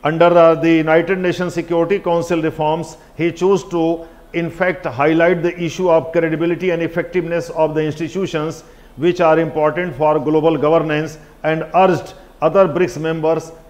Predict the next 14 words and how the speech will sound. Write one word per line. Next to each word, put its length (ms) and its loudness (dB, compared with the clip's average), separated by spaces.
to 120 -2
support 640 -2
this 240 -4
move. 340 0
The 160 4
third 380 0
point 320 -2
that 200 2
he 100 2
chose 280 0
to 120 -6
focus 400 0
upon 480 -2
was, 480 4